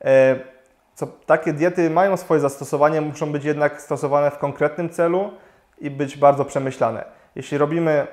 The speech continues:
takie rzeczy, mm, na własną rękę, bez, e, konkretnej wiedzy, może to doprowadzić również, e, do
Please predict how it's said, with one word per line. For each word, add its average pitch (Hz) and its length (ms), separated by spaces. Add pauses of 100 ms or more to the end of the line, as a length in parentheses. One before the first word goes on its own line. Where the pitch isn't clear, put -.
(140)
takie 143 280
rzeczy, 139 460 (920)
mm, 131 340 (420)
na 131 200
własną 151 380
rękę, 185 420 (440)
bez, 151 580
e, 127 160
konkretnej 139 500
wiedzy, 165 400 (340)
może 160 240
to 170 100
doprowadzić 139 540
również, 131 600
e, 123 220
do 120 500